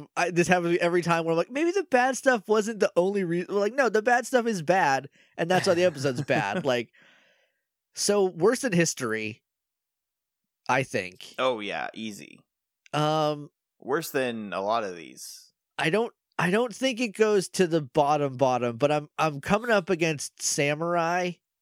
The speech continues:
Speaker 2: Yeah.
Speaker 1: Okay, I, th-, I think I know where it is. I, I, I think above Confronted, below Boom.
Speaker 2: What was Confronted?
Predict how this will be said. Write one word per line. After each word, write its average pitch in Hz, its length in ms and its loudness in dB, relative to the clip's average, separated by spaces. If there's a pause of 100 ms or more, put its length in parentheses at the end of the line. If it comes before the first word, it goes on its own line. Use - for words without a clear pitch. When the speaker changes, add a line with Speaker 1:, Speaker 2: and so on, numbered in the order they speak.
Speaker 2:
Yeah. 107 460 -6 (640)
Speaker 1:
Okay, 160 140 4
I, 139 100 2
th-, - 220 -14
I 165 80 2
think 202 160 0
I 208 40 2
know 196 120 2
where 175 100 2
it 147 80 0
is. 98 220 -4
I, 127 100 -4 (180)
I, 151 140 -2 (160)
I 139 80 0
think 170 160 0
above 160 440 2
Confronted, 165 680 0
below 139 340 2
Boom. 123 480 -2 (400)
Speaker 2:
What 147 140 -6
was 170 120 -6
Confronted? 165 720 -8